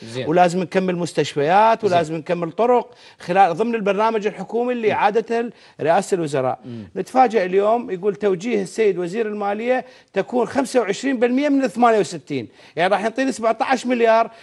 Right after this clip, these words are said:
Speaker 2: المحافظة بقد لبنان مرة ونص. يعني شنو التخطيط؟ أنت شلون تريد نشتغل؟ هذا، آه، مبالغ مال محافظة ومقرب الموازنة.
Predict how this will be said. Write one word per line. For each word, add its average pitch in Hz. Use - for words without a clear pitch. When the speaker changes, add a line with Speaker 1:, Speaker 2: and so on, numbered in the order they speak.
Speaker 2:
المحافظة 220
بقد 202
لبنان 240
مرة 220
ونص. 147
يعني 170
شنو 269
التخطيط؟ 190
أنت 185
شلون 262
تريد 214
نشتغل؟ 143
هذا، 240
آه، 180
مبالغ 208
مال 202
محافظة 180
ومقرب 220
الموازنة. 180